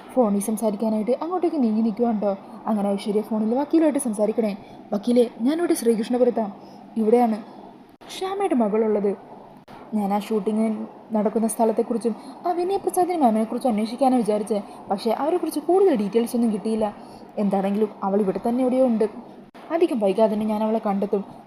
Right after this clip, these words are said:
അങ്ങനെ വക്കീലിനോട് ഐശ്വര്യ സംസാരിച്ചുകൊണ്ടിരിക്കുമായിരിക്കും. ഈ സമയം രാധികയോട് അച്ഛൻ പറയണേ, "ദേ മോളെ, ഈ പ്രസാദം ആ നിൽക്കുന്ന സ്ത്രീക്കൊന്ന് കൊടുക്കണേ." അങ്ങനെ രാധിക പ്രസാദവും വാങ്ങി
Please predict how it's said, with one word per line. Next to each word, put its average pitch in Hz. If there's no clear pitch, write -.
അങ്ങനെ 202
വക്കീലിനോട് 202
ഐശ്വര്യ 370
സംസാരിച്ചുകൊണ്ടിരിക്കുമായിരിക്കും. 214
ഈ 214
സമയം 196
രാധികയോട് 202
അച്ഛൻ 285
പറയണേ, 208
"ദേ 220
മോളെ, 269
ഈ 370
പ്രസാദം 214
ആ 330
നിൽക്കുന്ന 226
സ്ത്രീക്കൊന്ന് 226
കൊടുക്കണേ." 208
അങ്ങനെ 202
രാധിക 202
പ്രസാദവും 302
വാങ്ങി 208